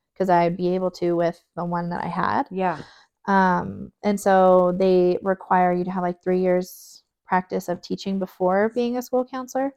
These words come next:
Speaker 1: So I thought, "This will be perfect. I'll finish and then I can get in
Speaker 2: Transfer
Speaker 1: it."
Speaker 2: right in there. Yeah.
Speaker 1: Um, so yeah, I,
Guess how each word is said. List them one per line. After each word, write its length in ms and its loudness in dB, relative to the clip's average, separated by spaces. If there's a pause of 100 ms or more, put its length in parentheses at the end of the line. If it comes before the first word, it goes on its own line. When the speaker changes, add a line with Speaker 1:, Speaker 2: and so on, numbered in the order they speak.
(320)
Speaker 1:
So 100 -2
I 60 0
thought, 360 -4
"This 180 -6
will 80 -8
be 120 -4
perfect. 420 -8
I'll 80 -6
finish 460 -6
and 100 -4
then 160 -6
I 100 -10
can 300 -16 (380)
get 240 -2
in 100 -2
Speaker 2:
Transfer 60 0
Speaker 1:
it." 80 0
Speaker 2:
right 160 0
in 160 -6
there. 240 -10 (160)
Yeah. 320 0
Speaker 1:
Um, 180 -6
so 760 6 (840)
yeah, 560 2
I, 640 0